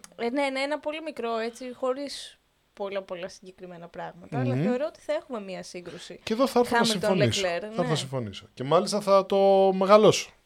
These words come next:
Speaker 1: Ω, δώσ' το.
Speaker 2: Δεν θα είναι μόνο η Ferrari που θα αρχίσει τα συγκρουόμενα.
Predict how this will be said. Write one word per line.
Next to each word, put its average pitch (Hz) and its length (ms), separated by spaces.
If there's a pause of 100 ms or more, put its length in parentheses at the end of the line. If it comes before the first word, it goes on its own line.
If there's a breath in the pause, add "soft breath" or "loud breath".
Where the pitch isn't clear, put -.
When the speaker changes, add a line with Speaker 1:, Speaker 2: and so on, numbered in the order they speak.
(420)
Speaker 1:
Ω, 220 460
δώσ' 220 220
το. 180 180 (720 loud breath)
Speaker 2:
Δεν 214 160
θα 208 100
είναι 147 80
μόνο 123 180
η 107 100
Ferrari 110 300
που 110 80
θα 104 80
αρχίσει 104 320
τα - 80
συγκρουόμενα. 95 640